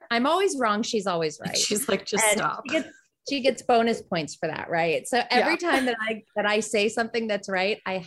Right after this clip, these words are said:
Speaker 1: have to call her immediately and go, "That's my bonus point. I want that friggin'
Speaker 3: <laughs>
Speaker 1: bonus point," 'cause I know I'm, like, a hundred points behind her.
Speaker 2: So you are not good at baby math. Lisa
Speaker 1: I
Speaker 2: is
Speaker 1: am,
Speaker 2: good at baby
Speaker 1: I
Speaker 2: math.
Speaker 1: think I'm okay. I think I'm, like,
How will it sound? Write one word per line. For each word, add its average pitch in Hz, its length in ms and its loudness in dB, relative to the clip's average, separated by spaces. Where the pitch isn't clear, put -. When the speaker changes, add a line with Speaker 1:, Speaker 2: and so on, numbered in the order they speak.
Speaker 1:
have 185 280 -4
to 202 80 -4
call 185 460 -2
her 226 200 0
immediately 208 800 0
and 196 120 -4
go, 196 260 2
"That's 262 200 2
my 269 140 4
bonus 214 340 2
point. 190 340 -4
I 240 220 2
want 247 200 2
that 247 200 0
friggin' 269 340 2
Speaker 3:
<laughs> - 40 2
Speaker 1:
bonus 220 340 4
point," 220 440 -2
'cause 403 120 -4
I 254 140 2
know 277 220 0
I'm, 247 160 2
like, 214 180 0
a 196 60 0
hundred 196 400 -2
points 175 260 -2
behind 165 400 -4
her. 123 260 0
Speaker 2:
So 190 500 4
you 262 280 4
are 294 100 2
not 180 240 -2
good 165 140 2
at 165 120 0
baby 165 260 -2
math. 151 520 -8
Lisa 226 360 4
Speaker 1:
I - 40 4
Speaker 2:
is 180 180 2
Speaker 1:
am, 453 80 0
Speaker 2:
good - 140 -2
at 180 120 -4
baby - 280 -4
Speaker 1:
I 302 120 0
Speaker 2:
math. 180 200 0
Speaker 1:
think 330 100 0
I'm 294 280 2
okay. 285 520 -2
I 240 100 2
think 320 200 0
I'm, 320 140 0
like, 269 220 -2